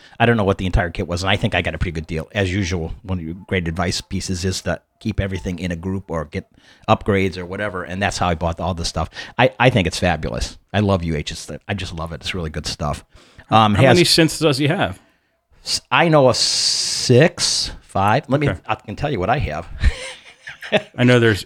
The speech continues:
Speaker 2: Ace, there's
Speaker 1: Yeah.
Speaker 2: Diva.
Speaker 1: Yep. Yep.
Speaker 2: There's Hive.
Speaker 1: Yep.
Speaker 2: Um,
Speaker 1: So let me see. Uh,
Speaker 2: Zebra?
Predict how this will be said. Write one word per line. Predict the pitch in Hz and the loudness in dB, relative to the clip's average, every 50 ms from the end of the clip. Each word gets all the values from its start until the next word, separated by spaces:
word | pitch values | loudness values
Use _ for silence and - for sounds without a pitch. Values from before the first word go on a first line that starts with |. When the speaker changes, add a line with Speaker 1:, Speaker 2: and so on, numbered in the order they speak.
| - | -2
Speaker 2:
Ace, | - 120 135 165 170 - - - - _ _ _ _ _ _ _ _ _ _ _ _ - | 2 2 4 4 2 0 -4 -6 -8 _ _ _ _ _ _ _ _ _ _ _ _ -4
there's | 104 101 | 0 0
Speaker 1:
Yeah. | 120 101 - - | 0 0 0 -2
Speaker 2:
Diva. | - 117 113 120 117 131 135 160 170 - | -2 0 0 2 4 4 4 4 2 2
Speaker 1:
Yep. | 117 139 - - _ _ _ _ _ _ _ _ _ _ | 0 0 0 -2 _ _ _ _ _ _ _ _ _ _
Yep. | - 113 135 113 | -4 -4 -4 0
Speaker 2:
There's | 104 107 101 92 | 2 0 0 0
Hive. | - - 113 104 104 107 123 156 147 - - _ _ _ _ _ _ - | 0 2 4 4 6 6 4 2 0 -4 -12 _ _ _ _ _ _ 0
Speaker 1:
Yep. | - 120 139 - - _ _ _ _ _ _ _ _ _ _ _ _ _ _ _ - | 4 4 4 2 0 _ _ _ _ _ _ _ _ _ _ _ _ _ _ _ -14
Speaker 2:
Um, | 95 95 95 95 95 95 95 95 | -10 -8 -6 -6 -4 -4 -4 -2
Speaker 1:
So | 95 92 110 | -2 -2 -2
let | 104 107 110 | 0 0 0
me | 110 | -2
see. | 95 - - 107 92 85 82 - - - - - - - | -2 -2 0 0 0 0 -2 -4 -10 -20 -20 -18 -10 -4
Uh, | 98 98 95 95 95 92 92 92 | -4 -2 0 0 0 0 0 2
Speaker 2:
Zebra? | 95 113 110 95 131 165 208 247 | 2 2 4 4 4 4 4 2